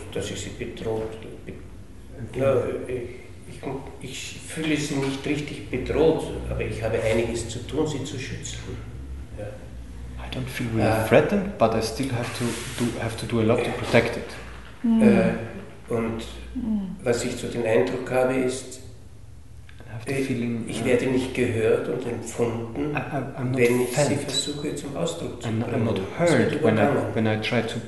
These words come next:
Speaker 2: bring it out. It's just
Speaker 3: Ah, okay.
Speaker 2: overseen, it's overlooked, it's
Speaker 3: Ah,
Speaker 2: ignored.
Speaker 3: okay. Ah, okay.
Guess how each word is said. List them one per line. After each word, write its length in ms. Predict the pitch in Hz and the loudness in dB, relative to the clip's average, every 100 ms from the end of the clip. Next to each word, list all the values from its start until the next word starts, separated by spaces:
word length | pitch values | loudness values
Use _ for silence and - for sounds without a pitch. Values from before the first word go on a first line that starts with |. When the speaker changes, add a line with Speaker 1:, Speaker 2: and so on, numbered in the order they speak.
| - - | -12 -6
Speaker 2:
bring 220 | 120 117 | -2 0
it 80 | 117 | 2
out. 260 | 107 92 - 123 | 2 2 -2 -6
It's 100 | 180 | -2
just 120 | 156 | 0
Speaker 3:
Ah, 280 | 151 151 147 | 0 -4 -6
okay. 140 | - 147 | -6 -2
Speaker 2:
overseen, 560 | 135 117 110 - 131 104 | 0 2 0 2 2 2
it's 120 | 95 | 0
overlooked, 520 | 113 113 113 - - | 0 2 2 -2 -6
it's 120 | - 170 | -6 0
Speaker 3:
Ah, 140 | 170 | 4
Speaker 2:
ignored. 520 | - 117 156 92 151 143 | 6 8 8 6 2 -2
Speaker 3:
okay. 180 | - 135 - - - - - - - - - - 190 | -6 -10 -12 -16 -18 -18 -18 -18 -18 -18 -18 -12 -2
Ah, 480 | 175 175 170 165 156 | 2 2 0 -4 -10
okay. 200 | - | -12